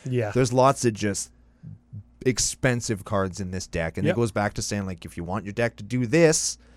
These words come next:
Speaker 2: this exact thing, that's gonna, it's gonna cost you some money. You can do it without all the money, but it's
Speaker 1: Yeah.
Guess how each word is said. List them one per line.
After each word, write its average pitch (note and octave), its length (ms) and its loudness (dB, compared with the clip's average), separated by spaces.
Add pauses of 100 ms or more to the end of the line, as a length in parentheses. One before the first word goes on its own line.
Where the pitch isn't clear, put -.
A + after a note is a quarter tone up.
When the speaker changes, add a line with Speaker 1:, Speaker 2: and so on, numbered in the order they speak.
(140)
Speaker 2:
this C3 200 2
exact C#3+ 460 0
thing, D3+ 420 4 (840)
that's - 280 -12
gonna, F#2 260 -4 (260)
it's - 120 -20
gonna G2 80 -6
cost B2+ 320 2
you C3 60 0
some A#2+ 180 -4
money. G2 220 -2
You A2 80 0
can D3 120 4
do G3 120 10
it C4+ 60 6
without C4+ 260 8
all A#3+ 80 8
the A#3 60 4
money, A#3 280 6
but E3 260 6 (200)
it's - 360 -18 (200)
Speaker 1:
Yeah. B2+ 180 2